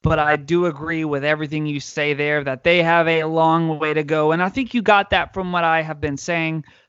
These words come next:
through all of my perspective, through the card and everything else. But like I said from the get, from the get-go, and I know you can agree,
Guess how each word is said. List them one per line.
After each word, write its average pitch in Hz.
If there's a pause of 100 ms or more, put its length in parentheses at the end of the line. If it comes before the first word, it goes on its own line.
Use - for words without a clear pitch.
through 156
all 151
of 151
my 143
perspective, 147 (400)
through 156
the 139
card 151
and 139
everything 143
else. 185 (260)
But 123
like 220
I 226
said 240
from 220
the 208
get, 220 (540)
from 202
the 208
get-go, 175
and 170
I 156
know 170
you 175
can 160
agree, 160